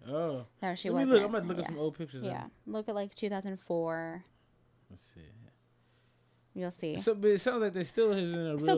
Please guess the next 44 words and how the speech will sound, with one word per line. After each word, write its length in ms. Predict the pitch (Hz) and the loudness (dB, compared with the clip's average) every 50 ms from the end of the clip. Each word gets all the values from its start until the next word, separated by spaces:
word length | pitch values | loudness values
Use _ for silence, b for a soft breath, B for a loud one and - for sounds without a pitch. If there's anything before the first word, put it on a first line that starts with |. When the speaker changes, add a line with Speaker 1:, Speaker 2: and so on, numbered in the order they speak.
| - 453 | 4 2
Speaker 1:
real 100 | - - | 2 2
Speaker 2:
yeah, 100 | 269 - | 4 4
Speaker 1:
reason. 100 | 415 392 359 | 4 6 4
Speaker 2:
no, 120 | 311 262 | 4 2
so 120 | 269 - 311 | 2 0 0
Speaker 1:
Yeah. 80 | 240 | 2
Speaker 2:
basically, 640 | 311 330 339 - 370 349 - 320 294 262 247 226 - | 2 2 2 2 0 -2 -2 -2 -2 -2 -2 -4 -2
it 80 | - 220 | -2 0
was 200 | 247 247 226 - | 0 0 0 -2
never 240 | 262 262 254 277 277 | -2 -2 0 -2 -2
confirmed, 880 | - 269 277 262 - - 214 202 196 190 196 190 185 196 202 - - - | -2 -4 -6 -4 -2 -2 0 0 0 -2 -2 -4 -4 -4 -6 -8 -8 -6
like, 380 | 208 185 180 170 170 - - - - - - | -4 -2 -2 -2 -2 -4 -8 -16 -20 -20 -14
why 760 | - 190 185 180 185 185 175 170 175 175 180 185 190 196 196 180 | -10 -8 -6 -2 2 4 4 4 4 2 2 2 0 0 0 -2
they 140 | 185 180 | -2 -2
actually 420 | - - 165 151 - - - 202 208 | -2 -2 -4 -6 -6 -6 -4 -4 -2
had 160 | 214 208 208 | -2 -2 -2
a 20 | |
falling 400 | 220 - 226 208 214 220 214 214 | -4 -4 -4 -2 -2 -2 -4 -4
out. 480 | 214 214 214 214 214 208 - - - - - b b b b b | -4 -4 -4 -4 -6 -6 -8 -12 -16 -18 -18 b b b b b
But 120 | b 208 196 | b 4 4
I 100 | 190 202 | 4 4
think 240 | - - 254 254 262 | 4 4 2 4 4
it 40 | |
was 120 | 254 240 208 | 4 4 4
a 60 | 185 | 2
combination 640 | - - 190 165 160 160 160 156 151 151 - - | 2 2 2 2 2 2 0 0 -2 -2 -4 -6
of 140 | 175 165 165 | -6 -6 -6
things. 540 | - - 190 175 165 165 170 175 180 185 180 | -6 -4 -4 -2 -2 -2 -2 -4 -4 -4 -4
Like, 200 | 180 165 165 - | -4 -4 -4 -4
I 60 | 180 | -4
think 180 | 190 220 208 196 | -4 -2 -2 0
they 80 | 190 | 0
were 120 | 180 170 170 | 0 0 0
both 340 | - 170 175 180 - 165 160 | 0 -2 -2 -2 -4 -6 -4
jealous 340 | - 165 151 160 170 - | 0 0 2 2 0 -2
of 120 | - 175 180 | -2 -2 -2
each 120 | 185 - | -2 -2
other, 380 | 226 196 190 196 190 190 190 190 b b b b b b b | -2 -2 0 0 -2 -2 -4 -6 b b b b b b b
and 100 | - 190 | -6 -4
that 100 | 185 165 | -4 -4
kinda 200 | - - 202 185 | -4 -4 -4 -4
drove 320 | 180 175 - 165 160 151 - | -4 -4 -2 -2 -2 -2 -4
them 120 | 165 165 | -4 -6
apart. 680 | 160 - - - - 175 165 165 175 - - - - - | -6 -6 -8 -8 -4 -2 -2 -2 -2 -2 -4 -8 -12 -18